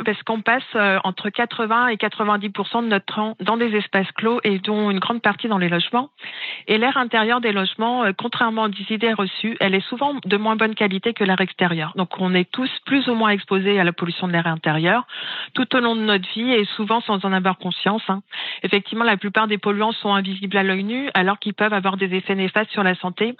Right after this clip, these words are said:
et, euh, particulièrement sur la santé des personnes vulnérables. Donc c'est vraiment, la qualité de l'air intérieur, c'est vraiment un, un enjeu de santé publique.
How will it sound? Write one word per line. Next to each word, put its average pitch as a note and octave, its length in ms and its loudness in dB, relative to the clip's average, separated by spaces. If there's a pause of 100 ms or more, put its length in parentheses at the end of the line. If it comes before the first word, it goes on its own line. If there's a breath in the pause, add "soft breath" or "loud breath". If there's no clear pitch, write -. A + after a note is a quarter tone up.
(120)
et, G#3+ 240 2
euh, F#3 120 2
particulièrement G3 800 0
sur - 140 0
la F#3+ 120 4
santé G3+ 260 -2
des G3 140 0
personnes F#3 340 0
vulnérables. F3 360 2 (160)
Donc F3 160 -8
c'est F#3+ 100 0
vraiment, G3 340 2 (520 loud breath)
la G3 120 2
qualité G3+ 300 2
de G3 40 2
l'air G3 120 2
intérieur, F#3+ 440 2
c'est G3+ 80 -2
vraiment F#3 420 2
un, F3 360 2 (320)
un F3 120 -2
enjeu F3 200 0
de G3+ 60 -4
santé G3 260 2
publique. - 460 -4